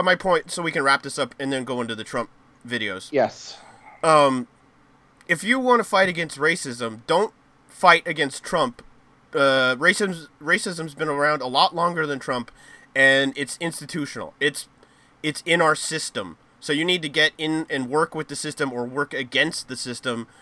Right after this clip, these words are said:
Speaker 1: to fight against this racism. Uh, getting Trump out of office,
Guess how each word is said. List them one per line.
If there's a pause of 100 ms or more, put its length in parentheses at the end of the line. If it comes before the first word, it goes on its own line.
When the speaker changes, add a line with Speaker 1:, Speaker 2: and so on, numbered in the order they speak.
(180)
Speaker 1:
to
fight
against
this
racism. (520)
Uh,
getting
Trump
out
of
office,